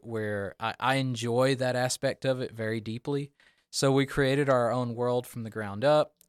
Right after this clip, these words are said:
uh, and we have a lot of funny, uh, kind of puns and, and plays on things. Like, uh,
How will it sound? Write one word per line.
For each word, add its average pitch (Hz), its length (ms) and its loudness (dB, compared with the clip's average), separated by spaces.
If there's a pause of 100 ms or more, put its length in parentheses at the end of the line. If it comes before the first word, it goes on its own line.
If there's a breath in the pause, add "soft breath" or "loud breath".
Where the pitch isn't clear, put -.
uh, 107 320 -4 (100)
and 107 640 -6 (380)
we 120 180 -4
have 131 240 2
a 131 60 -2
lot 127 300 0
of 131 160 -4
funny, 139 880 -2 (120)
uh, 117 340 0
kind 135 260 -2
of 117 220 -8
puns 139 520 0
and, 117 300 -6
and 113 400 -6
plays 143 400 2
on 107 160 -4
things. 101 420 -6
Like, 107 260 -2
uh, 113 220 0